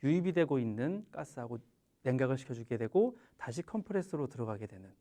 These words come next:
그래서 일부 가스는 순환이 되고 일부 가스는 냉각이 되게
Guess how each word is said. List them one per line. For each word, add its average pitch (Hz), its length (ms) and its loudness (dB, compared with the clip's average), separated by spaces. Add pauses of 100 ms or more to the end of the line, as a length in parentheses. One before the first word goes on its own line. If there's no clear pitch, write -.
(120)
그래서 151 280 4 (320)
일부 156 360 4
가스는 175 520 2
순환이 196 420 2
되고 185 520 4
일부 123 280 -4
가스는 123 380 -4
냉각이 113 340 -2
되게 - 140 -20